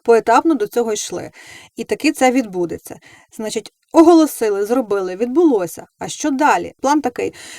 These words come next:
Він визнає, що це територія Росії, далі ми нібито не можемо з ними воювати і забирати цю територію, бо це їхня територія, ми несемо їм загрозу, і вони можуть взяти і ядеркою бабахнути, розумієш?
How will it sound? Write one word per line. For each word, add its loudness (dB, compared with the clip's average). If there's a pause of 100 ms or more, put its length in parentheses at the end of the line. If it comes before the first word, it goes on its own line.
Він 0
визнає, -2
що -12
це -10
територія -4
Росії, 0
далі 4
ми 2
нібито -2
не -6
можемо -8
з -12
ними -10
воювати 0
і -10
забирати -6
цю -16
територію, 0
бо -2
це -2
їхня -4
територія, -2
ми 2
несемо -4
їм -8
загрозу, 2
і -2
вони -2
можуть -2 (340)
взяти 0
і -6
ядеркою 0
бабахнути, -2
розумієш? -10